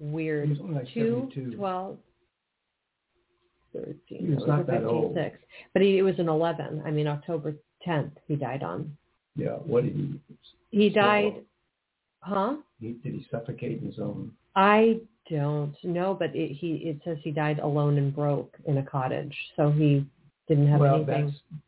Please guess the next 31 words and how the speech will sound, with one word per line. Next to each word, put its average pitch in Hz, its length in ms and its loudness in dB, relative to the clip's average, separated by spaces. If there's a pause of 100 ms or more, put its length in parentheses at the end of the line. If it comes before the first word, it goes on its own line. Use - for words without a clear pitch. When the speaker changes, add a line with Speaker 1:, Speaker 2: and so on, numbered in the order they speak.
(760)
Speaker 1:
he 196 180 2
had 151 180 6
a 117 60 0
lot, 104 240 -6
there 151 120 6
was 143 120 6
a 139 40 0
lot 131 220 0
of 123 80 -6
controversy 117 720 -8
around, 92 380 -10 (2250)
but - 440 -2
I 127 180 2
wouldn't - 380 -2
necessarily 110 760 -4 (1080)
believe 117 320 4
that - 80 0
he 110 100 -2
was 143 240 0
totally 120 280 2
broke. - 460 -2 (540)
Uh, - 80 -2 (180)
you 135 140 6
know, 101 140 2
he, 120 420 0
he 127 460 0 (100)
had 131 240 2
a 104 140 0 (320)
sort 117 160 2
of - 160 -6
disappointing 123 1000 -2